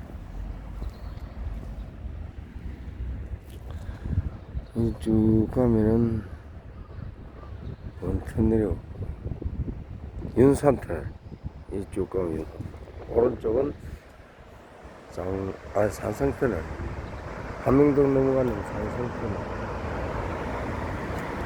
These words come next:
개장한 지 한 오 년 됐지.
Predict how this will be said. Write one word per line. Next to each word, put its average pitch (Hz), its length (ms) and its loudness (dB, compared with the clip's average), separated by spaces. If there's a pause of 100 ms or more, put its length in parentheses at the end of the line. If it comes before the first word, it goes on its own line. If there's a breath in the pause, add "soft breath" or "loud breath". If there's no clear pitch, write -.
(160)
개장한 156 580 8
지 165 280 6 (100)
한 143 320 6 (240)
오 120 100 12
년 131 220 10
됐지. 110 320 2